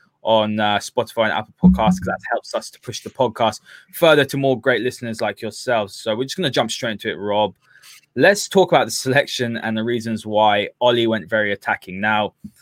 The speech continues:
we look at that selection, a four two three one. I thought we might have gone to a four three three. Uh, it didn't really look like that during the game.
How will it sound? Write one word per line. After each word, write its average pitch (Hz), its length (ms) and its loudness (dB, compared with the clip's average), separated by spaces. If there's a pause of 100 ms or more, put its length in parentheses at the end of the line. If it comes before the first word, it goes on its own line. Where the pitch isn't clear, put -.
(260)
we 127 80 2
look 175 180 4
at 156 40 4
that 131 160 4
selection, 113 680 0 (300)
a 104 40 -8
four 127 220 0
two 113 180 -6
three 110 280 -6
one. 101 340 0
I 160 80 2
thought 214 220 0
we 208 100 0
might 165 360 2
have 127 120 -2
gone 131 240 -2
to 123 160 -6
a 113 40 -4
four 117 340 -6
three 110 260 -6
three. 131 440 -4 (460)
Uh, 90 40 -2
it 113 120 -2
didn't 139 300 0
really 113 200 4
look 113 200 0
like 107 140 2
that 98 180 2
during 101 240 -4
the 92 80 -8
game. 120 480 0